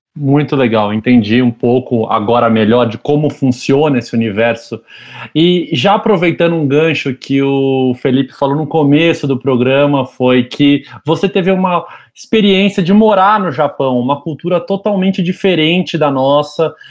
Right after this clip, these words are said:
é, em todos os sentidos, né? E até geograficamente oposto da <laughs> nossa. Mas eu queria entender, é, com essa visão,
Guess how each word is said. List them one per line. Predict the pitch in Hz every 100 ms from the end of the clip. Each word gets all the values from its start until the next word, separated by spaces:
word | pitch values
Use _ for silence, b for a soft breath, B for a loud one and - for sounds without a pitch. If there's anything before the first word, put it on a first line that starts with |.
| 135 110
é, | 143 147 151 147 -
em | 165
todos | - 196 208 170
os | 190
sentidos, | 180 151 - 151 175 170 139 117
né? | 127 147 156 131 123
E | 123 117 117 113 113 117 -
até | 113 - 135
geograficamente | 120 180 147 151 147 - 139 160 175 -
oposto | 147 - 160 170 -
da | 123 123
<laughs> |
nossa. | 151 127 - 196 - - - - 220 - B B 240 156
Mas | 160 165 170 175 -
eu | 190 190
queria | - 220
entender, | 247 240 233 196 180 202 214 170 - _ b b
é, | 170 175 170
com | 185
essa | 220 240 277
visão, | 240 165 185 190 196 170